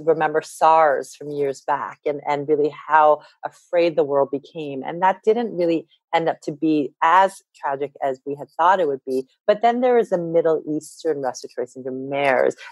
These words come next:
that, that also really hit and was another kind of coronavirus. Both of these were transmitted by animals. And then we get to this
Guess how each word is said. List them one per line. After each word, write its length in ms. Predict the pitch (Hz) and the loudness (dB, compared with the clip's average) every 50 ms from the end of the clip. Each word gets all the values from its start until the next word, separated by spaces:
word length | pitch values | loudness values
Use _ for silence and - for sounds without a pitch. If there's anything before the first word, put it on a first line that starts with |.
| - - | 0 2
that, 220 | 156 147 135 - - - | 4 4 4 2 -2 -10
that 280 | 156 151 147 139 131 - | -6 0 2 2 4 4
also 420 | 147 147 147 147 - - 139 135 | 4 2 2 0 -4 -4 -4 -4
really 340 | 127 131 139 131 123 - _ - | -2 -2 -4 -4 -4 -8 _ -10
hit 120 | 151 139 - | -10 -8 -8
and 180 | 151 143 147 147 | -8 -10 -6 -2
was 240 | 143 147 147 143 151 | 0 0 0 0 -2
another 380 | 147 156 165 170 180 196 190 - - | -8 -8 -6 -4 -2 -2 -4 -4 -8
kind 100 | 165 147 | -12 -12
of 60 | 143 _ _ - 147 | -12 _ _ -12 -10
coronavirus. 460 | 143 143 139 135 131 131 127 127 131 _ _ _ _ _ _ - | -10 -8 -8 -6 -2 -2 -2 -2 -2 _ _ _ _ _ _ 2
Both 300 | 170 165 170 175 170 - | 4 4 4 2 0 -8
of 80 | 175 | -6
these 180 | 165 165 156 - | -4 -4 -2 -4
were 80 | 151 143 | -6 -8
transmitted 540 | - - - 147 143 - - 143 147 139 127 - | -10 -14 -20 -20 -20 -16 -12 -10 -10 -8 -4 0
by 240 | 135 135 143 - _ _ - 165 | 0 0 0 -2 _ _ -12 -8
animals. 560 | 170 185 220 240 226 190 139 - - - - _ - - - - - | -6 -6 -4 -4 -4 -4 -6 -12 -14 -16 -18 _ -20 -20 -10 -2 -2
And 120 | 185 190 | 0 2
then 140 | 208 233 247 | 4 4 4
we 80 | 262 247 | 4 4
get 180 | 220 190 185 - | 4 2 2 2
to 260 | 202 180 165 160 160 165 | -2 -2 -2 -4 -12 -4
this 440 | 165 190 233 285 330 - - - | 2 4 4 4 4 2 -4 -18